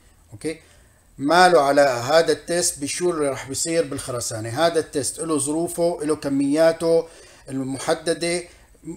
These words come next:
الهدف منه هو الكواليتي control للفلاي اش، والسترينث اللي انت بتحصل عليها بهذا التيست لا تعبر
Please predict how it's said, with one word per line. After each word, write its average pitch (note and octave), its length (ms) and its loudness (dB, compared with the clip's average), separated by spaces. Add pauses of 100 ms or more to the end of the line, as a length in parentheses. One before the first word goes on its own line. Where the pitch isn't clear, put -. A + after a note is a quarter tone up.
(300)
الهدف F3+ 580 2
منه F#3+ 280 4
هو E3+ 480 6
الكواليتي F3+ 640 0
control F3+ 680 2 (340)
للفلاي C#3+ 880 4
اش، G2 340 -12 (120)
والسترينث F3 640 0
اللي F3+ 140 -6
انت E3+ 140 -4
بتحصل D#3+ 420 -2
عليها B2 460 -2
بهذا D3+ 540 2
التيست F3 460 -2 (100)
لا E3+ 220 8
تعبر F3 800 2